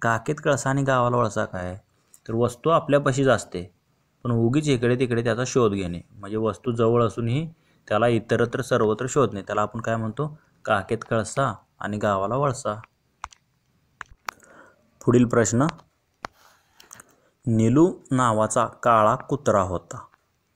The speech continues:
तर यामधील काय ओळखायचं? विशेषण ओळखा असं विचारलं. तर निळू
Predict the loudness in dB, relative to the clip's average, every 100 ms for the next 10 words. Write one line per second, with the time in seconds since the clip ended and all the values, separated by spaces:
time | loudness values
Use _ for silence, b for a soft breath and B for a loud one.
0 | _ 2 2 0 0 2 2 2 2 4
1 | 4 4 0 0 -2 -2 -4 -6 -6 -4
2 | -2 2 2 2 0 -2 -4 -8 -10 -20
3 | _ b b b b -6 -6 -8 -6 -2
4 | 2 4 2